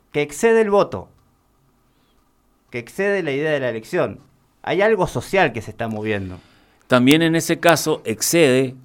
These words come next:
Speaker 2: lo que podemos hacer dentro del espacio, porque en el espacio tocamos, hablamos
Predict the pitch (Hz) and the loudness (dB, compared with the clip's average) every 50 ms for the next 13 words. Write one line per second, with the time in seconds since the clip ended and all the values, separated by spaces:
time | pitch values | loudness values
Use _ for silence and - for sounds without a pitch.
0 | - - 101 98 101 107 95 110 107 107 113 120 131 123 117 123 110 - 123 120 | -12 -10 -8 -6 -6 -6 -4 -2 0 2 2 2 2 -2 -4 -6 -6 -4 -4 -2
1 | 110 117 117 117 110 - 110 107 107 101 - 147 147 120 - - 98 95 - _ | -2 -2 -2 -2 -2 -2 -2 -2 -2 -2 0 -2 -2 -2 -2 -10 -16 -20 -20 _
2 | _ _ _ - - 87 - - 90 85 87 92 92 90 - 120 123 120 - 143 | _ _ _ -16 -16 -14 -14 -12 -14 -12 -12 -14 -12 -8 -4 -4 -4 -2 0 -2
3 | 143 127 - - _ _ _ _ _ _ _ - - 98 - - 160 147 120 107 | -2 -2 -4 -10 _ _ _ _ _ _ _ -18 -16 -6 0 2 4 4 4 2
4 | 101 98 - - - - - 95 104 117 143 156 139 113 107 107 113 113 | -2 -6 -10 -12 -18 -12 -8 -6 -2 0 2 2 2 2 0 -2 -6 -8